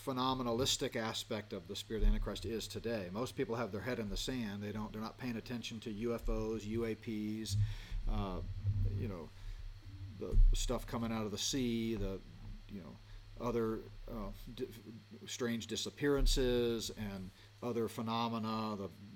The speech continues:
blue orbs and the demonic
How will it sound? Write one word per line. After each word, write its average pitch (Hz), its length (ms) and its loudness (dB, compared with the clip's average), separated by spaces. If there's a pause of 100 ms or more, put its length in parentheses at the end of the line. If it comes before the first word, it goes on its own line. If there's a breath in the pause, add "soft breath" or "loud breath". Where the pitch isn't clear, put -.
(100)
blue 127 340 4
orbs 123 640 4
and 101 220 -4
the 95 140 -4 (520 loud breath)
demonic 120 460 2